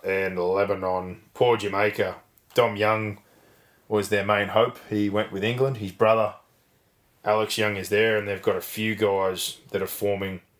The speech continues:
sort of a core group for them out of the Super League. Um, but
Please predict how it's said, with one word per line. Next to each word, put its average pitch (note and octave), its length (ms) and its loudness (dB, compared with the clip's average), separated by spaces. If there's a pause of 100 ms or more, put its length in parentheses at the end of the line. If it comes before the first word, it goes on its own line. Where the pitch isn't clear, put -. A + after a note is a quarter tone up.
(460)
sort G#2 300 0
of F2+ 60 -6
a F2+ 60 -6
core G2 320 0
group G2 260 -2
for - 100 -8
them F#2+ 360 -2 (680)
out G2 140 0
of F#2 80 -4
the F2+ 60 -6
Super G#2 400 -2
League. F#2 400 -4 (120)
Um, F#2 500 -6
but F2 240 -6